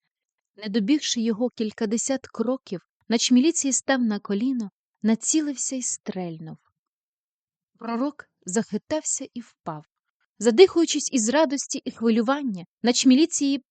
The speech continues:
підбіг до босого. Той харчав, лежачи ниць, і ворушився всім тілом, мов комаха, що її ніби взято на пришпильку. Начміліцій стрельнув йому ще раз у голову, зневажливо перекинув його ногою,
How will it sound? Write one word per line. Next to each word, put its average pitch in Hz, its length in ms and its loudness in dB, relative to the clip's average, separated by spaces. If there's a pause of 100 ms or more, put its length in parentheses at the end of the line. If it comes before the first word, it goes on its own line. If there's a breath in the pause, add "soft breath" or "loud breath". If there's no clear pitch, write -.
підбіг 226 460 -2
до 233 160 -6
босого. 180 600 -10 (320)
Той 294 140 2
харчав, 240 600 0
лежачи 185 440 2
ниць, 254 400 2 (140)
і 240 80 -2
ворушився 269 600 0
всім 302 340 -4 (100)
тілом, 185 380 -2
мов 240 320 -4
комаха, 220 720 -6 (180)
що - 220 -4
її 262 240 4
ніби 294 320 0
взято 262 500 -2
на 269 140 -6
пришпильку. - 880 -10 (1300)
Начміліцій 254 600 2
стрельнув 277 520 0
йому 247 260 0
ще 302 260 -2
раз 294 240 -8
у 247 140 -6
голову, 165 540 -10 (340)
зневажливо 196 680 0
перекинув 220 600 -2
його 220 260 -2
ногою, 180 520 -4